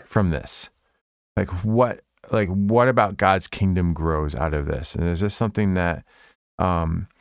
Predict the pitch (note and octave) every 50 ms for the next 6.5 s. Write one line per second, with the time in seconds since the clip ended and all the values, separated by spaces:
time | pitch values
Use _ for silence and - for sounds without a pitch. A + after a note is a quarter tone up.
0 | _ - - _ _ - - - - D#3 D#3 - - - - G#2+ A2+ A#2 A#2 A#2+
1 | B2+ D3+ C#3 C#3 - D3 C#3+ C3+ - - - B2 A2+ G#2 F#2+ - - G2+ - -
2 | - - G#2 F2+ F#2+ G2 F2 D2+ D2 E2+ E2 D#2+ D#2 - - - F2+ F2+ - -
3 | F#2 F#2+ - - G2 - - - G2+ F#2 F#2 F2 E2+ E2+ E2 D#2+ D#2+ D#2+ - -
4 | E2+ F#2+ F#2 F2 G2 F#2+ - - G#2+ - - A2+ A2+ G#2+ - - - A2+ A#2 G#2+
5 | - - - - A#2 G#2+ G2 F#2 G2+ G#2+ G#2 G#2 G#2 G#2 G2 - - - G2 F#2+
6 | F2+ F2+ F2 F2 F2 E2+ E2+ F2 F2 E2+